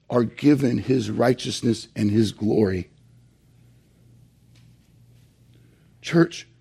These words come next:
you don't want fair. In our pride, in our ego, we are fools to think that we want fair.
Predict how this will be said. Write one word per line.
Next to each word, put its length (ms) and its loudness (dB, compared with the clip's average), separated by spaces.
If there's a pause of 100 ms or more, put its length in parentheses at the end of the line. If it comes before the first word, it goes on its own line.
(260)
you 220 -4
don't 400 4
want 360 2
fair. 520 0 (2250)
In 200 8
our 160 2
pride, 840 4 (280)
in 160 6
our 240 2
ego, 640 4 (800)
we 160 4
are 100 8
fools 580 6
to 120 0
think 280 2
that 120 6
we 160 2
want 300 4
fair. 440 0